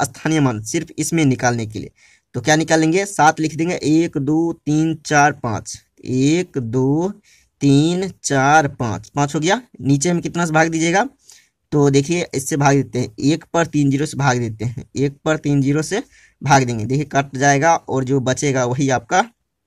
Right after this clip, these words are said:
आंसर हो जाएगा। देखिए इसमें भी क्या बच गया, सात सौ बच गया। तो आंसर देखिए ये तरीका से बनाइए, चाहे वो तरीका से बनाइए, लेकिन ये हो गया आपको कॉन्सेप्चुअल हो गया, लेकिन वो क्या हो गया आपको मेथड,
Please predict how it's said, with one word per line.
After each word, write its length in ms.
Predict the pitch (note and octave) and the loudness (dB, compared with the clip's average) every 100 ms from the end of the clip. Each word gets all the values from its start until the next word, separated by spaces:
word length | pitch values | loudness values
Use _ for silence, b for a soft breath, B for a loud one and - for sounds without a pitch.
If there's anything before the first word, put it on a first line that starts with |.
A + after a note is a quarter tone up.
| _ _ _ _ _ _ - b b b | _ _ _ _ _ _ -20 b b b
आंसर 300 | C3+ D#3 D#3+ | 0 2 4
हो 120 | C#3+ B2 | 4 2
जाएगा। 220 | A#2 - | 0 -2
देखिए 320 | C3 C3 F#3+ - | -4 -2 -4 -4
इसमें 260 | C#3 D#3+ D#3 | -4 -2 -2
भी 80 | |
क्या 160 | D3 C#3+ | 2 4
बच 160 | C#3 C#3 | 4 0
गया, 200 | F3+ B3+ _ | -2 -4 _
सात 360 | - B2+ B2+ - | -2 2 2 0
सौ 200 | F#3+ C4 - _ _ _ _ _ | -4 -4 -6 _ _ _ _ _
बच 260 | A#2 C3 G#2+ | -6 -4 -4
गया। 140 | G#2 G2+ | -8 -10
तो 360 | - _ _ | -14 _ _
आंसर 280 | C#3 D#3+ G3+ | -2 0 0
देखिए 320 | F#3 F#3 G3+ F3 | 0 0 0 0
ये 160 | D3+ | -2
तरीका 320 | F#3 G3 F#3 F#3 | 0 -2 0 0
से 140 | F3+ | 0
बनाइए, 380 | F3+ F3+ G3+ C4 _ _ _ | -4 0 -2 -2 _ _ _
चाहे 200 | - C3 | -6 -4
वो 140 | D3 E3 | 0 0
तरीका 320 | D#3+ C#3+ C3+ | 2 0 0
से 120 | A2+ | -4
बनाइए, 200 | A#2+ - - | -8 -10 -8
लेकिन 300 | C3 C#3 D3 | -6 -2 0
ये 140 | E3 | 2
हो 140 | F#3+ E3+ | 0 -2
गया 160 | E3+ | -2
आपको 280 | D#3 - G#3+ | -2 -2 -8
कॉन्सेप्चुअल 600 | G#3 C#3+ C#3 C#3+ - F#3 | -4 -4 -2 -6 -4 -4
हो 100 | F#3 | -4
गया, 220 | F3 G3+ D4 B B B | -4 -6 -8 B B B
लेकिन 260 | C3+ C#3+ C#3+ | -6 0 2
वो 140 | F#3 | 2
क्या 180 | G3 E3+ | 0 0
हो 100 | D3+ | 0
गया 160 | D3+ F#3+ | 0 -2
आपको 400 | - C#3+ - B3+ - _ _ _ _ _ _ | -4 -6 -4 -4 -6 _ _ _ _ _ _
मेथड, 360 | C#3+ E3+ G3 | -2 0 2